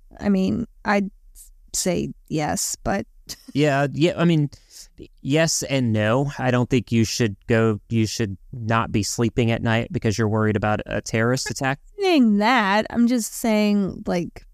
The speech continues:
Speaker 1: feels like the world's crumbling over there.
Speaker 2: Yeah, I mean, the
Speaker 1: And
Speaker 2: intelli-
Speaker 1: eventually it'll affect us in other wa-, I mean, maybe we won't have any conflict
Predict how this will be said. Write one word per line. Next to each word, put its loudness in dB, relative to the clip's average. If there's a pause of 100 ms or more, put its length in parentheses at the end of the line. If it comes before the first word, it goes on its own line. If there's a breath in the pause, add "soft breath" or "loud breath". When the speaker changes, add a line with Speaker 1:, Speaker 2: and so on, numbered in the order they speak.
(580)
Speaker 1:
feels 4
like 2 (160)
the -2
world's 0
crumbling 2
over -4
there. -4 (800)
Speaker 2:
Yeah, 2
I 0
mean, 2 (600)
the 2
Speaker 1:
And 0
Speaker 2:
intelli- 2
Speaker 1:
eventually 2
it'll 2
affect -2
us 0
in -4
other 0
wa-, -4
I -2
mean, 0
maybe 2 (220)
we 2
won't 2
have 2
any 4
conflict -2